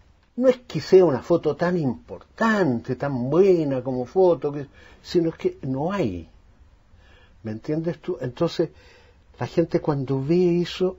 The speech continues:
ahí se acuerda. La foto te hace decir,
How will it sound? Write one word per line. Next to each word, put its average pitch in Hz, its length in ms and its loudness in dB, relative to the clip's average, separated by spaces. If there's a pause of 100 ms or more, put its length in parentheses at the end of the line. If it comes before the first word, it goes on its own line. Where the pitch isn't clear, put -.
(140)
ahí 180 320 0
se - 260 -8
acuerda. - 640 -10 (760)
La 113 120 -2
foto 175 440 2
te 127 120 2
hace 117 400 -2 (760)
decir, 110 440 -4